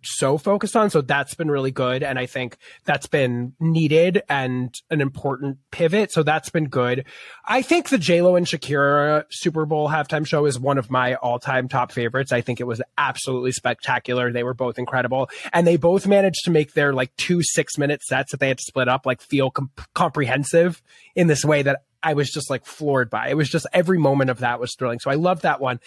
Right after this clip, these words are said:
I did not care very much for The Weeknd's performance. I thought, I've never found him to be an incredibly compelling live performer, and I felt the same way about his Super Bowl performance.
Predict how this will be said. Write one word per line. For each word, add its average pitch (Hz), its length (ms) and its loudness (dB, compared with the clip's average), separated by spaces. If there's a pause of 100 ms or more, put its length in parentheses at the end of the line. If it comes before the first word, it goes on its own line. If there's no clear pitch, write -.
(220)
I 262 140 2
did 349 140 4
not 180 320 2
care 151 260 2
very 180 220 4
much 185 240 0
for 185 100 -4
The 160 100 -2
Weeknd's 160 540 -2
performance. 175 540 -2
I 143 100 0
thought, 143 320 0 (320)
I've 196 160 2
never 196 240 4
found 160 260 2
him 160 140 -2
to 160 80 -6
be 160 160 2
an 160 320 2 (300)
incredibly 165 380 0
compelling 143 640 -2
live 143 240 2
performer, 139 520 -2
and 135 260 -2
I 123 380 0 (540)
felt 160 260 0
the 147 60 -2
same 143 220 0
way 139 160 4
about 135 220 0
his 139 180 -4
Super 160 300 -6
Bowl 185 360 0
performance. 208 440 0